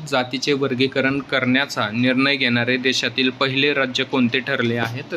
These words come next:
तेलंगणा हे पहिले राज्य ठरलेलं आहे. पुढचा प्रश्न आहे,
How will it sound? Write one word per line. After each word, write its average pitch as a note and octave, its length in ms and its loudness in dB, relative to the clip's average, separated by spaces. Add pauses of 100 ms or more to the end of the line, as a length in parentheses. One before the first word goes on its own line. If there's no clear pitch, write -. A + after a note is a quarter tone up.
(120)
तेलंगणा C3+ 440 0
हे D3 160 -2
पहिले B2+ 380 0
राज्य A#2+ 280 -2
ठरलेलं A#2+ 540 -4
आहे. A#2 260 -2 (1700)
पुढचा D#3 280 2
प्रश्न E3+ 360 0
आहे, E3 300 0